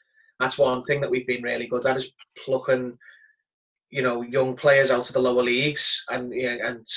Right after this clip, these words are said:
you know, s-, turning them around. You know, like, obviously some of them took longer than others, but now if you look at our team, some of our key starters are Calvert-Lewin, Holgate. You know, you go to John Stones. Hopefully that, um, hopefully Branthwaite can be another one of them. I don't wanna,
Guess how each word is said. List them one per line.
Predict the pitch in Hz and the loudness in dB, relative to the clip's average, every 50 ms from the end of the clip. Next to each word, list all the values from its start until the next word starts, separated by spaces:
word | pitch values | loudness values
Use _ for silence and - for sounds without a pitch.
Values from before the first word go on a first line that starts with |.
| - - - - | -2 -2 -4 -6
you | 131 120 | -8 -10
know, | 120 - - - _ _ _ _ _ _ _ _ - | -10 -12 -16 -20 _ _ _ _ _ _ _ _ -6
s-, | - - - - | -6 -6 -4 -2
turning | - 143 127 123 123 | 0 2 2 2 0
them | 123 123 | -2 -4
around. | 120 113 117 120 123 123 127 131 127 | -2 -2 0 0 0 0 -2 -4 -4
You | 131 | -2
know, | 131 | -2
like, | 127 123 120 127 | -2 0 0 -2
obviously | 123 123 131 131 135 127 - 127 127 123 - | -2 -2 -2 -2 -2 -2 -2 -2 -2 -2 -4
some | - - 147 131 | -4 -2 -2 -2
of | 127 | -2
them | 127 127 | -2 -4
took | 127 - 131 127 - - | -2 0 0 0 -2 -4
longer | 131 127 127 123 123 | -6 -6 -6 -6 -8
than | 123 120 | -8 -8
others, | 120 120 131 131 127 - | -6 -2 -2 -2 0 2
but | 131 127 123 127 | 0 0 2 2
now | 123 123 131 | 2 2 2
if | 131 135 | 2 2
you | 147 | 0
look | 143 131 131 | 0 2 2
at | 127 | 2
our | 123 120 120 - - - | 2 0 0 -2 -4 -4
team, | - 127 123 127 135 131 131 _ _ _ _ _ | -2 -2 -2 -2 -4 -8 -10 _ _ _ _ _
some | - - 135 | -6 -2 0
of | 131 127 | 2 2
our | 123 123 120 120 | 2 2 0 -2
key | - - 127 123 | -4 -6 -6 -4
starters | - - - 120 117 120 123 - 131 127 | -4 -4 -2 -2 -2 -4 -6 -6 -6 -6
are | 135 127 | -6 -4
Calvert-Lewin, | - 123 120 - - - 123 120 120 120 120 - - | -4 -4 -4 -4 -6 -6 -4 -4 -4 -4 -6 -6 -4
Holgate. | 123 123 120 120 120 117 117 120 120 - - - - - - - _ _ - | -2 -2 -2 0 0 0 0 -2 -2 -4 -8 -10 -12 -18 -20 -20 _ _ -10
You | 123 | -8
know, | 120 | -6
you | 117 113 117 - - | -6 -6 -8 -8 -6
go | - 123 120 - - | -6 -4 -4 -6 -10
to | - 127 | -10 -2
John | - 135 120 117 120 | 0 0 2 2 0
Stones. | - - 127 120 117 120 120 117 | 0 0 0 -2 -2 -2 0 2
Hopefully | 127 127 123 - 131 131 127 120 | 2 2 2 0 0 0 2 2
that, | 117 120 117 120 | 2 0 0 0
um, | 120 120 117 - - - _ _ _ _ _ _ _ _ - - - _ _ - - - - - _ _ _ _ _ _ _ - | 0 -2 -2 -4 -6 -10 _ _ _ _ _ _ _ _ -18 -18 -18 _ _ -20 -20 -20 -20 -20 _ _ _ _ _ _ _ -2
hopefully | 135 131 - - 127 123 | -2 -2 0 0 0 0
Branthwaite | - 120 117 117 - - 127 127 - | 0 -2 -4 -2 0 2 2 2 0
can | 127 123 | -2 -2
be | 123 120 | -2 -2
another | 120 120 113 120 120 | -2 -4 -6 -6 -4
one | 117 120 | -4 -2
of | 110 | 0
them. | 113 113 117 131 | 0 2 2 4
I | 139 | 4
don't | - 226 240 | 6 6 6
wanna, | 208 175 151 139 | 6 6 4 2